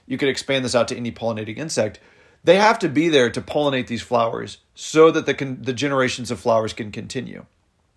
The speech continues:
But that process of the bees caring for themselves through their relationship with the flower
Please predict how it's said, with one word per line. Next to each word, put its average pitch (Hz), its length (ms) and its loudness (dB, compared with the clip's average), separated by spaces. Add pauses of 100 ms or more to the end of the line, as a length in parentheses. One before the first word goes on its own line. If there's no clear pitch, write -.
(1900)
But 170 180 -2
that 247 280 6
process 196 680 4
of 139 460 4
the 127 140 -6
bees 180 380 -2
caring 156 400 -2
for 139 120 -4
themselves 117 840 -2 (920)
through 190 360 6
their 156 280 2
relationship 139 580 0
with 127 60 -8
the 123 60 -8
flower 117 520 0